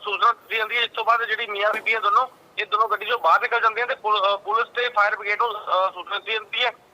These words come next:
ਤੇ ਫਾਇਰ ਬ੍ਰਿਗੇਡ ਦੀ ਜਿਹੜੀ ਗੱਡੀ ਆਉਂਦੀ ਹੈ ਉਹ ਮੌਕੇ ਤੇ ਪਹੁੰਚਦੀ ਹੈ ਤੇ, ਅਹ, ਅੱਗ ਬੁਝਾਈ ਜਾਂਦੀ ਹੈ, ਲੇਕਿਨ ਉਸ ਤੋਂ ਪਹਿਲਾਂ ਗੱਡੀ ਕਾਫੀ ਜਲ ਕੇ ਰਾਖ ਹੋ ਜਾਂਦੀ ਹੈ।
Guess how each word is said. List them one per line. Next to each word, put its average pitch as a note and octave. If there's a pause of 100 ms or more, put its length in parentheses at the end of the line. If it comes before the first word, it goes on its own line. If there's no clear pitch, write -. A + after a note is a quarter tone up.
(100)
ਤੇ A3
ਫਾਇਰ G#3+
ਬ੍ਰਿਗੇਡ G#3+
ਦੀ A3
ਜਿਹੜੀ A3
ਗੱਡੀ G3+
ਆਉਂਦੀ G3+
ਹੈ A#3
ਉਹ G#3
ਮੌਕੇ G3+
ਤੇ G#3
ਪਹੁੰਚਦੀ F3+
ਹੈ A#3
ਤੇ, A#3+
ਅਹ, F#3
ਅੱਗ F3+
ਬੁਝਾਈ F#3+
ਜਾਂਦੀ F3+
ਹੈ, A3+
ਲੇਕਿਨ A3+
ਉਸ A3+
ਤੋਂ A#3
ਪਹਿਲਾਂ A3 (340)
ਗੱਡੀ G3+
ਕਾਫੀ A3
ਜਲ G3
ਕੇ A3+
ਰਾਖ G3
ਹੋ F#3
ਜਾਂਦੀ A#2
ਹੈ। F#2+